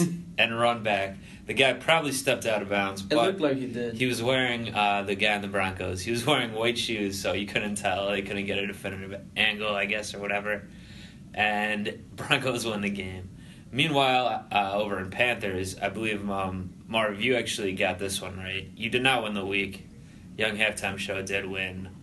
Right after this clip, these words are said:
Speaker 2: uh, on the strength of Rams Island and Ho-, and, uh, Seahawks Island. But you got Chiefs Island correct over the Panthers, what me and Eric took.
Speaker 3: Yeah, man, the
Speaker 2: And,
Speaker 3: Chiefs.
Speaker 2: uh, they, Panthers probably should have won too. They, uh, freaking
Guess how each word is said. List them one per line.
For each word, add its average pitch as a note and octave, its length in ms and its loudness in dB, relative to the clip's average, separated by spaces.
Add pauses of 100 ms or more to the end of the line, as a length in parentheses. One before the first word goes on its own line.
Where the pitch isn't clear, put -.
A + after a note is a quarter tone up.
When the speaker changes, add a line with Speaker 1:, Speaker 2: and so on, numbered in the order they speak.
(420)
Speaker 2:
uh, G#2 240 2
on G#2+ 160 -2
the G2+ 60 -4
strength G#2 360 -2
of F#2+ 300 -2
Rams G#2+ 340 2
Island F#2+ 400 0
and F2+ 120 -8
Ho-, - 360 -8
and, G2 180 -2
uh, F#2+ 40 0
Seahawks F#2+ 540 -2
Island. F#2+ 420 0 (540)
But A#2+ 300 4
you C3 240 4
got B2+ 240 6
Chiefs B2 340 0
Island F#2+ 340 2
correct F#2 360 -2
over G2 480 -2
the F#2+ 80 -6
Panthers, F#2 500 -6
what F#2 120 -10
me F#2+ 140 -6
and F#2 100 -6
Eric F2+ 260 -6
took. F#2 300 -8 (480)
Speaker 3:
Yeah, D3+ 180 2
man, C#3+ 240 -2
the G2 60 2
Speaker 2:
And, F#2+ 80 -2
Speaker 3:
Chiefs. G2 160 2
Speaker 2:
uh, F#2 560 0
they, A2 320 2 (480)
Panthers B2+ 360 2
probably A#2+ 240 2
should A2+ 180 -2
have G#2+ 100 0
won G2+ 160 0
too. G#2 200 -4
They, G2 320 -2 (160)
uh, F#2 300 -10 (300)
freaking F#2+ 480 -8